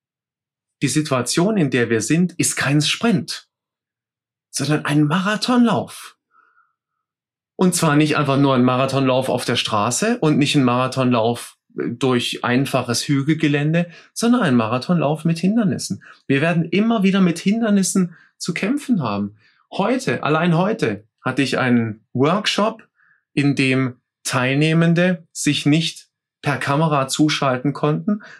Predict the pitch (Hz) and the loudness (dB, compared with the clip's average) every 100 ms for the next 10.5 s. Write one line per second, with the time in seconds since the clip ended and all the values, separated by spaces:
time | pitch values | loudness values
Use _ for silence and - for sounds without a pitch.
0 | - 151 160 151 156 147 - 143 127 139 | -6 -2 2 2 0 -2 -2 -4 -2 -2
1 | 131 123 151 - - 156 - 131 - 131 | 0 -2 -4 -6 -8 -6 -6 -6 -4 -2
2 | 117 120 127 131 110 107 - 127 - 220 | -4 -4 -4 -4 -4 -6 -8 -12 -6 -4
3 | 359 _ _ _ _ _ _ _ 151 160 | -6 _ _ _ _ _ _ _ 0 0
4 | - 123 123 131 135 135 151 233 247 - | -2 -2 -2 0 -2 0 -2 -2 -6 -12
5 | - _ _ _ _ _ _ _ _ _ | -14 _ _ _ _ _ _ _ _ _
6 | _ _ _ - 120 113 120 117 107 107 | _ _ _ -8 -6 -4 -6 -6 -8 -10
7 | 104 110 113 113 117 113 110 107 107 110 | -6 -6 -4 -6 -6 -8 -8 -8 -6 -6
8 | 127 - _ _ _ 120 113 - 127 123 | -6 -10 _ _ _ -6 -6 -6 -6 -4
9 | 117 107 - 113 98 101 117 - 160 131 | -6 -6 -8 -8 -8 -8 -10 -10 -6 -6
10 | 131 - 120 101 | -6 -8 -12 -14